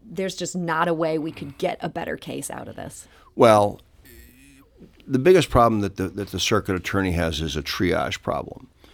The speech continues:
Speaker 2: They have bad cases, they have good cases. They have cases with, uh, uh, really bad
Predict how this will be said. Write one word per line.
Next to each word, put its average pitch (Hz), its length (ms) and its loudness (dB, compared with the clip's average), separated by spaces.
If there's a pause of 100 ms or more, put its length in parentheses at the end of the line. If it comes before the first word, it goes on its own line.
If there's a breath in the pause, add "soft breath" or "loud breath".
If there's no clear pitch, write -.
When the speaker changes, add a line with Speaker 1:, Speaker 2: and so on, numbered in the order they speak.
(260 soft breath)
Speaker 2:
They 101 220 4
have 82 500 2 (240)
bad 131 380 6
cases, 147 580 2 (560 soft breath)
they 95 80 -4
have 90 140 -2
good 110 200 4
cases. - 640 -4 (840)
They 90 100 -2
have 87 120 -4
cases 101 500 -2
with, 87 360 -2 (480 soft breath)
uh, 80 60 -6 (800)
uh, 50 520 -8 (420)
really 110 720 4 (140)
bad 101 720 2